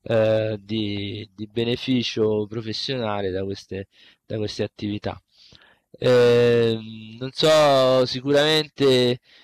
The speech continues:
eh, non è stato detto tutto, è stato detto qualcosa, comunque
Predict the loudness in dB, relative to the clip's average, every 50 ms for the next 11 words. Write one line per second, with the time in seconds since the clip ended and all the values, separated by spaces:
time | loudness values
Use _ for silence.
0 | _ _ _ -10 -6 -6 -4 -2 -2 -4 -2 -2 -4 -4 0 2 2 2 2 2
1 | 0 0 0 -2 0 -2 -2 -2 0 0 0 0 -2 _ -2 -2 -2 0 0 0
2 | 2 2 0 -2 _ -4 -6 -2 0 0 0 0 -2 0 2 2 4 4 2 2
3 | 0 -2 -2 -2 -4 -6 -8 -4 0 0 0 0